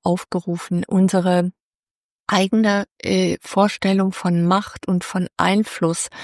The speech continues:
von persönlicher Bedeutung einmal zu hinterfragen und, ähm, auch zu ändern. Also es geht im Grunde genommen weg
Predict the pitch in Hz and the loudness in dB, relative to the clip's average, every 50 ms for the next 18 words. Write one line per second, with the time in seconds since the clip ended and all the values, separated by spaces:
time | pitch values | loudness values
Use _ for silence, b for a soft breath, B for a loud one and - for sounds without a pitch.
0 | B B B B B - - 190 190 185 - - 196 185 170 - 185 196 202 208 | B B B B B 0 2 2 2 2 2 0 0 0 2 2 2 2 4 2
1 | 208 202 - - 185 180 170 - - 180 165 175 196 196 - - 202 202 190 - | 2 0 -2 -2 -2 -2 -2 -2 -2 0 2 2 2 0 0 0 -2 -2 -2 -2
2 | 175 175 175 180 180 180 - - - 190 160 175 175 170 - 175 165 - - - | 0 0 2 2 2 0 -2 -4 -4 -2 0 0 0 0 0 -4 -6 -6 -6 -2
3 | - 170 170 180 190 202 214 233 - B B B B B B B B B B B | 0 2 4 4 4 2 0 0 -2 B B B B B B B B B B B
4 | B B - 180 180 180 185 190 - - - - - 190 185 180 180 180 185 190 | B B 2 4 6 6 6 4 2 0 -4 -2 0 2 2 4 2 2 2 0
5 | 190 - _ _ _ _ _ _ _ _ _ _ _ _ 165 165 - - - - | -2 -4 _ _ _ _ _ _ _ _ _ _ _ _ -2 -2 -2 -4 -6 -8
6 | - - - - - - - - _ _ _ _ _ _ _ - 196 208 - - | -6 -6 -6 -8 -10 -14 -18 -20 _ _ _ _ _ _ _ -2 -2 -2 -2 -6
7 | - - - - - - 220 220 240 262 254 196 160 156 156 - - - 175 170 | -10 -6 -4 -2 0 0 2 2 2 2 2 2 0 -2 -6 -8 -4 -2 -2 -2
8 | - 98 - - - - - 208 214 220 - - B B B B B B B 190 | -2 -2 -4 -4 -4 -4 0 2 2 2 0 -2 B B B B B B B 0
9 | 185 185 - 196 214 214 220 240 - 226 208 202 196 185 190 196 190 190 B B | 0 2 2 2 2 2 2 2 2 2 2 4 4 4 4 2 0 -2 B B
10 | B B B B B - 170 156 196 202 - | B B B B B -6 -2 0 0 0 0